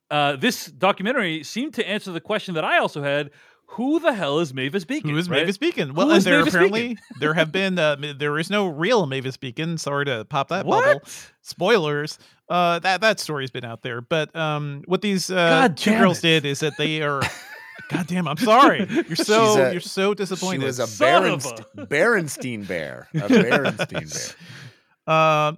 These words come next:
Speaker 2: there was one, apparently there was one model who was in, or s-, uh, somebody who history has claimed was a model because, uh, their, their background is just, like, it's all kind of erased at this point. But they go seeking out the person, the woman who is,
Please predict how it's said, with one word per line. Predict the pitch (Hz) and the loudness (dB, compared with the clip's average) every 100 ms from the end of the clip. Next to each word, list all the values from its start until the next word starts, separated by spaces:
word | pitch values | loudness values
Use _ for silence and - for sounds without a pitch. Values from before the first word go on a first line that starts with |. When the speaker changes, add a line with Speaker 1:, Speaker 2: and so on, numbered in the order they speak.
| - | -6
Speaker 2:
there | 151 202 | 0 2
was | 196 170 | 2 0
one, | 170 226 240 | 0 0 0
apparently | 190 180 185 190 190 | -4 -2 2 2 2
there | 160 | 0
was | 143 127 | -2 -4
one | 139 185 | -4 0
model | 170 139 151 | 0 0 -2
who | 151 | -4
was | 139 135 - | -4 -8 -4
in, | 160 175 165 151 | -2 -2 -4 -6
or | 143 143 127 | -4 -4 -4
s-, | - - | -6 -2
uh, | 147 | -2
somebody | - 147 135 | 0 -2 -2
who | 139 139 131 127 120 | -2 -2 -2 -4 0
history | 156 - 135 | 0 2 -2
has | 117 | -2
claimed | - 170 170 | -2 0 0
was | 151 135 | 2 0
a | |
model | 127 113 117 127 | 0 -2 -2 -4
because, | 131 139 120 117 | -4 -2 -4 -4
uh, | 113 117 113 | -6 -6 -6
their, | 127 117 113 - _ _ _ _ | -6 -4 -6 -10 _ _ _ _
their | 143 135 127 127 | -2 0 0 -2
background | 131 139 151 120 | -2 -2 -2 -4
is | 120 123 | -6 -10
just, | 123 | -8
like, | 131 135 | -8 -8
it's | 127 | -6
all | 139 123 123 120 | -4 -2 -2 -6
kind | - 143 | -8 -10
of | 123 113 | -8 -12
erased | 117 113 123 151 | -10 -8 -8 -10
at | 147 | -8
this | 160 | -8
point. | - 180 180 _ _ _ _ | -4 -4 -4 _ _ _ _
But | 160 160 160 | 0 0 -2
they | 139 170 | -4 -2
go | 170 185 202 | 2 2 2
seeking | - 208 196 190 | 0 -2 0 0
out | 165 - | 0 0
the | 139 | -4
person, | - 196 269 143 | 0 -2 0 -2
the | 131 | -2
woman | 160 175 165 | 0 0 0
who | 160 151 | 0 0
is, | 143 143 135 | 0 -2 -4